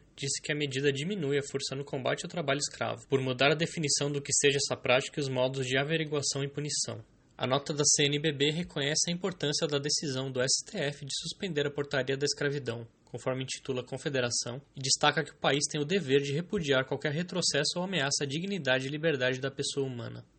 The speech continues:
Apesar de suspensa pelo S T F, a portaria que propôs mudanças nas regras de combate ao trabalho escravo continua provocando reações.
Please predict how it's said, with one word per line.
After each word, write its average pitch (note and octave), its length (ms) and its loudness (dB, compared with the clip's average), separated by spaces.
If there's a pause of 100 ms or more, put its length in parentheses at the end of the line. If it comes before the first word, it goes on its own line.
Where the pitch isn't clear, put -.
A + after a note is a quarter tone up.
(120)
Apesar C3 440 4
de D3+ 140 -2
suspensa C#3+ 580 -2
pelo A#2+ 280 -2
S - 240 0
T D#3 80 -2
F, C3+ 500 0
a B2+ 80 -8
portaria C#3 480 2
que - 80 -14
propôs B2 380 -2
mudanças B2+ 500 -2
nas A#2 220 -2
regras A#2 320 0
de - 80 -8
combate A#2 380 -2
ao A2 40 -10
trabalho A2 280 -2
escravo B2 400 -2
continua C#3 400 -8
provocando C3 440 -6
reações. B2+ 540 -6